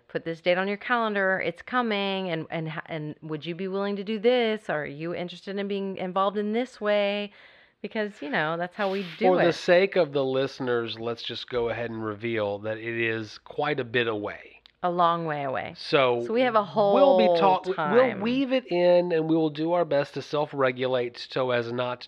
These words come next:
Speaker 2: to bore you with the topic. Like, right now, we're talking at the hundred thousand foot level. I feel like we're missing a thing or two. At the farm, your style, brunch, our family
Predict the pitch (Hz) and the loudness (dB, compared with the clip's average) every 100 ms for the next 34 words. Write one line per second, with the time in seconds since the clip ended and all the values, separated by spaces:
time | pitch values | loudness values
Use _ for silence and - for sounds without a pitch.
0 | - 127 120 117 - 123 123 143 151 143 | -8 -4 -4 -6 -14 -10 2 4 4 2
1 | 113 107 104 98 98 - 101 - 95 87 | 0 -4 -6 -4 -6 -6 -16 -12 -12 -12
2 | - - _ _ _ - 131 131 127 143 | -16 -20 _ _ _ -16 -12 -8 -4 -2
3 | 147 151 151 127 131 131 113 104 - 131 | 0 0 -2 -2 -2 -2 -4 -4 -2 -2
4 | 123 120 117 120 120 - 135 151 151 165 | -2 -4 -2 -2 -4 -6 -6 -4 0 0
5 | 165 - - 117 - 156 147 143 143 139 | -2 -8 -20 -16 -4 -2 0 0 0 0
6 | 147 123 117 113 107 101 - 98 92 _ | -4 -4 -6 -10 -10 -12 -12 -14 -16 _
7 | - 131 - 165 - 120 120 113 113 _ | -8 -8 -8 -8 -4 -2 -2 -4 -8 _
8 | _ 135 127 160 - 139 123 117 113 110 | _ -4 2 2 0 -6 -6 -6 -4 -6
9 | 117 _ _ 120 147 139 127 117 117 - | -8 _ _ 0 6 6 6 0 -4 -10
10 | - - _ _ _ _ 120 147 - 123 | -10 -14 _ _ _ _ 0 0 0 -2
11 | 117 117 113 113 113 | 0 -2 -4 -4 -8